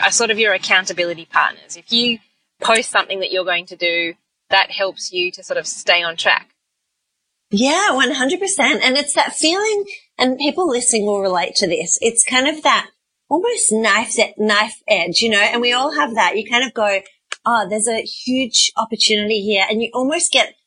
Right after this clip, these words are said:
Speaker 2: so excited, but you get paralyzed by, um,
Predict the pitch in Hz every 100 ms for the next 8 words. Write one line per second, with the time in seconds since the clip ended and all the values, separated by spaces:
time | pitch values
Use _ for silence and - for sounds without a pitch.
0 | _ - - 254 285 - - 233 233 -
1 | - 220 220 202 175 170 202 202 214 202
2 | 226 226 - _ - 294 320 330 277 254
3 | - - 202 202 196 196 - _ _ 202
4 | 202 196